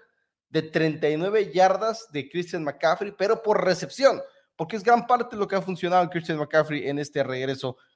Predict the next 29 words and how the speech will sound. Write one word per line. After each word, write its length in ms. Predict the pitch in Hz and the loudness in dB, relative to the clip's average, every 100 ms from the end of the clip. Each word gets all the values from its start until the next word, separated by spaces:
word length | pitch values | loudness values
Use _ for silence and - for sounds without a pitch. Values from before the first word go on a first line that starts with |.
| _ | _
con, 240 | 127 123 | -6 -4
en 180 | 98 131 | -4 -6
esta 540 | 143 143 131 117 107 107 | -2 2 4 4 4 0
temporada 420 | 123 117 139 139 | -4 2 4 4
con 120 | 123 | 0
los 60 | 110 | -4
San 160 | 139 139 | -4 -4
Francisco 380 | 120 127 - | -10 -10 -14
forty-niners. 720 | 117 127 120 135 156 190 196 - _ _ | -6 -4 0 0 0 0 -4 -8 _ _
Tiene 180 | 160 165 | 0 4
un 60 | |
momio 260 | 165 160 156 | 4 4 2
uno 200 | 156 156 | 0 -2
punto 240 | 147 135 | -4 -6
ochenta 260 | 143 127 120 | -6 -6 -6
y 60 | 117 | -8
cinco 260 | 139 135 | -10 -12
con 120 | 139 | -12
nuestros 260 | 123 120 117 | -12 -12 -12
amigos 260 | 120 131 123 | -8 -8 -8
de 80 | |
Codere. 520 | - 113 123 147 185 - _ _ - | -6 -2 2 2 2 -4 _ _ -8
Este, 280 | 120 - | -6 0
realmente 400 | 120 127 135 131 | 2 2 2 -2
es 100 | 135 | -4
un 60 | 139 | 0
momio 240 | 135 139 | 0 2
bastante 340 | 127 - 190 175 | 0 0 0 2
manejable. 580 | 170 151 170 180 190 | 0 4 6 6 4